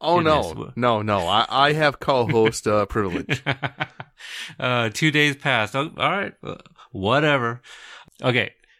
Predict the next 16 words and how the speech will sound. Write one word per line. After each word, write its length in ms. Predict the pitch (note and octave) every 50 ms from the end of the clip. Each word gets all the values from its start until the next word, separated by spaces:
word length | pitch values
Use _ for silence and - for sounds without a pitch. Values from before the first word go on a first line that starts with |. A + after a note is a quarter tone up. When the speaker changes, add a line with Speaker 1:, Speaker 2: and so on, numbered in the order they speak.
| _ _
Speaker 2:
Next 400 | - G#2 A#2+ B2 D3 E3+ E3 -
one 180 | - F#3 F3 E3+
comes 360 | E3+ - D#3 C#3+ C#3 C#3 C#3
from 840 | - - - - - D3 C#3+ C#3 C#3 C#3 C3+ C3+ C3+ C3+ C#3 C#3 - -
at 500 | G2 A#2 A#2 A#2+ B2 - - - - -
Murdoch 460 | A2 G2+ G#2 G#2 G2 G2 F#2+ - -
Mandy, 440 | B2+ C#3 D#3 D#3+ D3+ D#3+ E3 E3 D#3+
who 220 | B2+ - B2+ B2 -
is 260 | D2+ A2 G#2 G#2 G2+
A 120 | - G2 A#2
K 180 | - A2 - -
A 280 | - A#2+ B2 B2 A#2+ A#2
Cobra 260 | - - E2 F#2+ -
Kai 220 | - - F2+ F2+
Mom 280 | F2+ F2+ F2 F2 F2 F2 G2
Mandy. 520 | A#2+ C3+ C#3+ C#3 C3+ C3+ C#3 C#3 C3+ C3+